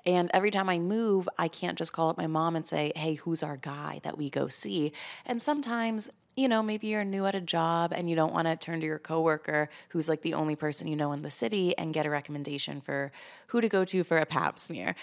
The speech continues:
So if you want to find any do-, a dermatologist, a, um, podiatrist, a O B G Y N, you can go over to ZocDoc and you can find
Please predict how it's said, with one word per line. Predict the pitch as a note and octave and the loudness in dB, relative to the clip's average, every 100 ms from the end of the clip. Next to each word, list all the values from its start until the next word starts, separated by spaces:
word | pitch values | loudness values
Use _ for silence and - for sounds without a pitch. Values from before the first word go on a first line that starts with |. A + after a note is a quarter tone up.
| - | -6
So | - G3 F#3 | 4 6 6
if | G3 E3+ | 6 0
you | F3 A3+ | -2 -2
want | A3+ A3+ | -2 -4
to | G3+ | -6
find | - F3 F3 E3 - | -4 -2 -2 -2 -2
any | G#3 G#3+ | -4 -4
do-, | D#3+ | -4
a | D#3 | -4
dermatologist, | D3+ D#3 E3 F3 - A#3 A3+ F3+ - - - - - | -6 -8 -8 -10 -8 -4 -4 -4 -6 -10 -8 -10 -8
a, | E3 D#3 D#3 | -6 -4 -4
um, | - D#3 D3+ D3+ - | -4 -4 -6 -8 -8
podiatrist, | E3+ D#3+ C#3+ G#3 G3+ - - - F#3 - - - | -8 -4 0 2 0 -2 -2 -2 -2 -2 -2 -2
a | E3 D#3+ D#3+ - | -2 0 0 0
O | E3 | -2
B | G3 | -2
G | F3+ G3 | -2 2
Y | F#3+ F#3+ | 2 4
N, | G#3+ F3 - - - | 4 2 -2 -14 -14
you | - G#3 | -2 -2
can | C4+ | 0
go | B3+ B3 | 2 4
over | G3 F#3+ | 4 2
to | F3+ | 0
ZocDoc | D#3 D#3 D#3 D#3+ D3+ - | 2 0 0 -2 -2 -4
and | D3+ | -4
you | D3 | -4
can | - C#3+ | -6 -10
find | - E3 D#3+ D#3 | -2 0 0 -2